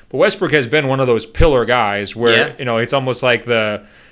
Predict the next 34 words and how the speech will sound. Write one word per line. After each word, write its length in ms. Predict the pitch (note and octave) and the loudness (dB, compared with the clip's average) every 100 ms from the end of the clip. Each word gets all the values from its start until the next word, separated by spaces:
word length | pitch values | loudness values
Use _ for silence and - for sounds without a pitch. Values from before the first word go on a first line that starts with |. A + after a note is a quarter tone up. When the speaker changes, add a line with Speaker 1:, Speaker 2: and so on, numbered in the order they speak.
| _ | _
Speaker 1:
the, 140 | B2+ A2+ | -4 -4
the 200 | A#2+ B2+ | -2 -2
Dirk 280 | A#2 C#3+ B2 | 2 0 0
Nowitzki 500 | A#2 C3+ C3+ A#2+ A2 | 0 0 0 -6 -2
type 260 | B2 A2+ | 0 0
or 120 | A2 | -2
the, 80 | A2 | -6
the 220 | G#2+ C3+ | -6 -6
Tim 240 | - C#3 A#2 | -4 -6 -2
Duncan 340 | C3 C3+ B2 | -2 -2 -4
type 240 | C3 B2 A2+ | -2 -2 0
where 100 | A2 | -2
it's 120 | A2+ | -2
like, 120 | G#2+ | 0
"Oh, 140 | A#2 | 2
he's 240 | C#3 F3+ B2 | 2 -2 -2
never 360 | B2+ D#3 C3+ | 2 4 2
going 300 | A#2+ B2+ A#2 | 0 -2 0
to 80 | G#2+ | -2
leave." 300 | A2 D3 A#2 | 0 0 0
And 80 | A2+ | -2
I 40 | |
think 140 | A2 B2+ | -4 -6
that 80 | C#3 | -4
one 120 | C3 | 0
of 40 | |
the 80 | B2 | 2
lessons 300 | A#2+ A#2 A2 | 2 0 -4
from 140 | A#2 | -6
this 140 | G#2+ - | -4 -2
summer 380 | D3 D#3 A2 G#2+ | -2 -2 -2 -4
is 140 | G#2 | -4
that, 140 | G#2+ | -4
like, 360 | G#2 G2+ G2 | -2 -4 -8